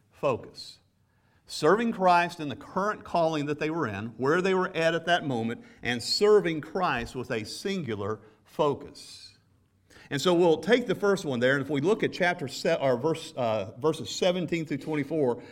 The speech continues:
of chapter seven, and let me just read those, and then we'll kinda go back and unpack a few things out of there. "But as God hath dis-,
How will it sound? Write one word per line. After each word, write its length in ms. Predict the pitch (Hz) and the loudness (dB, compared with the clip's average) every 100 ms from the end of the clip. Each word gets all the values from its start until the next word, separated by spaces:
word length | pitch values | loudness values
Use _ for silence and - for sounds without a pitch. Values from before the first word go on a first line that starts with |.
| - | -8
of 120 | 120 - | -8 -2
chapter 340 | 160 151 135 | -2 0 -4
seven, 480 | - 170 147 104 107 - - | -2 0 0 -2 -10 -16 -16
and 140 | 113 123 | -4 0
let 100 | 180 | 2
me 60 | |
just 200 | 180 160 | 0 -2
read 360 | 120 143 190 156 | -2 0 0 2
those, 260 | 143 139 127 | 2 2 0
and 140 | 127 | -2
then 100 | 135 | -2
we'll 140 | 131 | -2
kinda 440 | 110 180 175 123 104 | -4 -4 -2 -4 -4
go 120 | 139 | -4
back 340 | 135 143 139 127 | 0 0 0 -2
and 120 | 104 139 | -8 -6
unpack 520 | 139 135 147 135 123 | -6 -4 -2 -2 -6
a 60 | |
few 240 | 110 143 123 | -10 -8 -6
things 320 | 139 123 107 | -4 -4 -2
out 180 | 123 101 | -2 -2
of 100 | 90 | -6
there. 180 | 82 82 - - - _ - - - - | -12 -16 -20 -20 -20 _ -20 -20 -20 0
"But 100 | 165 | 4
as 140 | 175 131 | 4 6
God 260 | 202 254 | 4 6
hath 160 | 202 196 | 2 0
dis-, 320 | 156 - - | -2 -8 -12